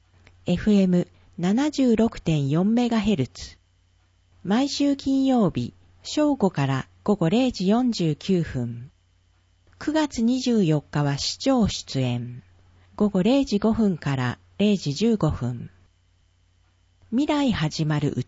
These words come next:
都宮。コミュニティエフエム宮ラジ。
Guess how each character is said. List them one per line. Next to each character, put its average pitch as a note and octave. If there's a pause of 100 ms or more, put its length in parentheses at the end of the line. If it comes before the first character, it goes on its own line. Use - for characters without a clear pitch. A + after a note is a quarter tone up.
(160)
都 E3
宮。 C3 (800)
コ G3
ミ A#3+
ュ -
ニ D4
テ -
ィ C4+
エ C4
フ G3+
エ E3+
ム B2+
宮 D#3+
ラ C#3
ジ。 A#2+